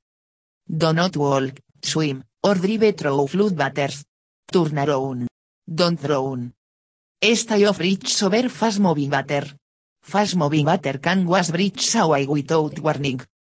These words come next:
If your vehicle is trapped in rapidly moving water, then stay inside. If water is rising inside the vehicle, then seek refuge on the roof. If trapped in a building,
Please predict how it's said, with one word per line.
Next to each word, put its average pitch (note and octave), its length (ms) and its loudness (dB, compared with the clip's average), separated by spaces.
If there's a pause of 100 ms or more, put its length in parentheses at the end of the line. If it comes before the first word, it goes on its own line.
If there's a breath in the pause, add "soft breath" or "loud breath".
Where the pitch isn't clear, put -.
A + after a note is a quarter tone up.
(400)
If A#3 140 0
your G#3 340 4
vehicle D#3+ 360 0
is F#3 240 2
trapped D#3+ 300 0
in F3 300 0
rapidly F#3+ 540 0
moving D3 280 0
water, C3+ 420 -2 (180)
then G3+ 300 2
stay G3 340 0
inside. C#3+ 460 -2 (440)
If G3 200 2
water D#3 240 2
is D#3 260 -2
rising G3+ 460 0
inside E3+ 500 0
the D3+ 100 2
vehicle, C#3 500 -4 (200)
then G#3+ 240 2
seek G3 460 0
refuge F#3 440 0
on F3 180 2
the G3+ 160 2
roof. E3 500 2 (680)
If G#3 240 -2
trapped D#3+ 280 0
in E3+ 300 2
a D3+ 80 2
building, C#3+ 440 -4